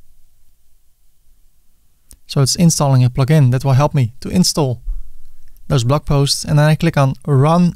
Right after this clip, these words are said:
Importer. Then I can choose a file, so I go to my downloads over here. I open them, and I click on Upload File and Import.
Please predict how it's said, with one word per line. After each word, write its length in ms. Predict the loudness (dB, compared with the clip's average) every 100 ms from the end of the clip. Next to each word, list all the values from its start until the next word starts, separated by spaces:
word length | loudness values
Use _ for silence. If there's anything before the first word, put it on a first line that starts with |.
| 2
Importer. 640 | 2 4 2 0 -2 -8 -16 -20 -20 -20 -20 -20 -20 -20 -20 _ -20 _ -20 -20 -20 _ _ -20 -20 -20 _
Then 140 | 0
I 60 | 2
can 160 | 2 0
choose 320 | 2 2 0
a 60 |
file, 420 | -4 0 2 0 -2 -14 -12
so 120 | -4
I 80 | -2
go 160 | 0 0
to 140 | 0
my 220 | 0 0
downloads 800 | 0 0 2 2 2 -2 -8 -12 -20 -20 _ _ _ _ -20 -4
over 180 | 2 4
here. 280 | 4 2 -2 -10 -20 -20 -20 -20 -20 -4
I 120 | 0
open 280 | 0 2 2
them, 260 | 4 0 -2 -10 -14 -20 -20 -20 -20 -20 -20 _
and 100 | 0
I 60 | 0
click 200 | 0 -2
on 220 | -2 -2 -4
Upload 520 | -4 0 2 2 -2
File 380 | -8 -4 -2 -4 -6
and 140 | 0
Import. 460 | 2 2 -2 -6